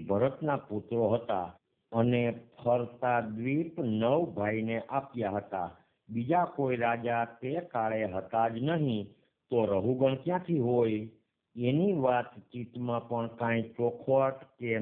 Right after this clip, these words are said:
મેળ નથી. ત્રીજું, પ્રહલાદ આખ્યાન. પ્રહલાદ જ્યારે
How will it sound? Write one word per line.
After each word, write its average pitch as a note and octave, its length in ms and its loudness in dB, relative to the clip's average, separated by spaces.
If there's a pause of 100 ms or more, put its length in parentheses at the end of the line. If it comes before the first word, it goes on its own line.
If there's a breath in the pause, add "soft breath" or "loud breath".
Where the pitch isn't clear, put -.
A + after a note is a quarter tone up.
મેળ G#2+ 400 0
નથી. A2+ 500 -4 (460)
ત્રીજું, A#2+ 500 2 (520)
પ્રહલાદ B2 720 2 (380)
આખ્યાન. G#2+ 600 -4 (640)
પ્રહલાદ C#3 560 2 (160)
જ્યારે A#2+ 380 2